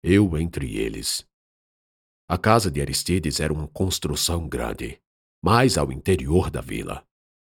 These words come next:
As janelas estavam barricadas com traves perpendiculares.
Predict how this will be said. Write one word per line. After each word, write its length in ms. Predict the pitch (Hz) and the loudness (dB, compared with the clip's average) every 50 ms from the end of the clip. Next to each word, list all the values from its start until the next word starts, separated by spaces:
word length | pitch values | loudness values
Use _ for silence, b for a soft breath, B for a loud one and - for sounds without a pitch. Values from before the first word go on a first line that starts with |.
| _ _ _ _ _ _ _ _ _ _ | _ _ _ _ _ _ _ _ _ _
As 140 | - 87 85 | 2 2 4
janelas 500 | 76 87 85 76 80 90 95 87 80 71 | 4 2 2 4 4 4 4 4 4 2
estavam 440 | 73 76 - - - 87 80 76 71 | 0 -2 -2 0 -2 -2 -2 -4 -4
barricadas 760 | 67 - 69 71 78 73 - - 92 92 92 82 78 73 - | -2 -2 0 0 -2 -4 -4 -2 -2 0 0 0 -2 -4 -4
com 180 | - 73 73 71 | -4 -6 -6 -6
traves 540 | - - 95 87 90 92 78 78 71 - | -4 0 2 2 2 2 0 -2 -6 -6
perpendiculares. 1300 | - - 101 123 - - - 85 78 71 87 - - 71 64 57 60 62 55 55 57 - - - - | -4 -4 -4 -4 -4 -4 -6 -6 -2 -2 -4 -4 -4 -8 -8 -6 -6 -6 -6 -6 -6 -6 -6 -6 -6